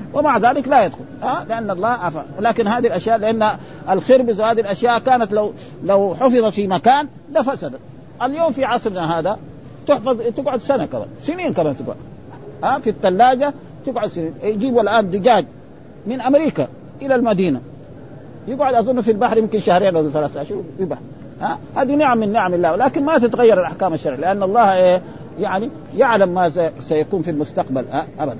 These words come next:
ف-، فلذلك هذه الأشياء يدخل فيها. فإذا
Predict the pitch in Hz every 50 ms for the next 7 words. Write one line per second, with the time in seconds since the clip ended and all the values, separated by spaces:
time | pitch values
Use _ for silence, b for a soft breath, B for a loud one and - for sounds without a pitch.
0 | - - - - - - - 208 190 185 180 170 170 226 240 214 180 175 156 156
1 | 202 233 247 240 - 226 214 214 190 190 - 165 151 - 226 240 226 220 165 190
2 | 202 196 - 180 156 170 175 170 175 175 175 165 165 170 160 170 165